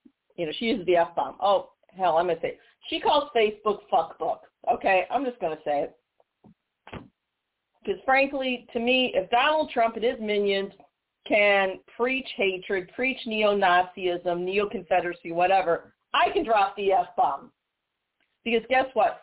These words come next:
What they do is far more obscene than any, any number of F-bombs. But let, let's get to the story, okay? I digress.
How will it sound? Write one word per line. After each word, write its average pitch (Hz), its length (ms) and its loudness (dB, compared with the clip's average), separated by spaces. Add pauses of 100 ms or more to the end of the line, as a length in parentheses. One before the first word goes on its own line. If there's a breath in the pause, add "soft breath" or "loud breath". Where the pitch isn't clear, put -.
(140)
What 202 180 -4
they 285 160 2
do 247 160 0
is 196 160 0
far 226 220 4
more 262 240 2
obscene 190 440 -6
than 175 120 -4 (120)
any, 214 360 -2 (280)
any 277 280 2
number 202 440 0
of 165 140 -2
F-bombs. - 580 -4
But 254 100 -2
let, 302 160 -2
let's 349 260 0
get - 180 -2
to - 60 -20
the 180 180 -10
story, 143 320 -4
okay? 175 240 0
I 185 140 2
digress. 151 480 -4